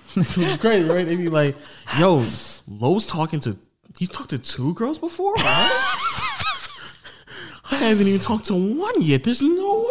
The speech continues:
Speaker 2: way." <laughs> "This doesn't add up. Hold up."
Speaker 1: Oh my God, like a bad anime. It just doesn't click for them.
Speaker 2: People who say that, though, y'all are weirdos. Y'all are weirdos because, like, y'all actually think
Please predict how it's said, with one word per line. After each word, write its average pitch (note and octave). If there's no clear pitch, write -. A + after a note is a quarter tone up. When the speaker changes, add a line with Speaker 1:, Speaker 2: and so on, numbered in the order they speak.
Speaker 2:
way." F4
<laughs> C#3
"This -
doesn't C#4
add G#3
up. A4
Hold F#4
up." D4
Speaker 1:
Oh F3+
my D3+
God, D3+
like C#3
a C3
bad D#3+
anime. D3+
It A#2
just C3+
doesn't B2+
click C3+
for A#2
them. G2
Speaker 2:
People C#4+
who G3
say D#3
that, B2+
though, A2+
y'all B2+
are G#2+
weirdos. G#2
Y'all G3
are -
weirdos F3+
because, C#3
like, A2+
y'all B2+
actually B2+
think B2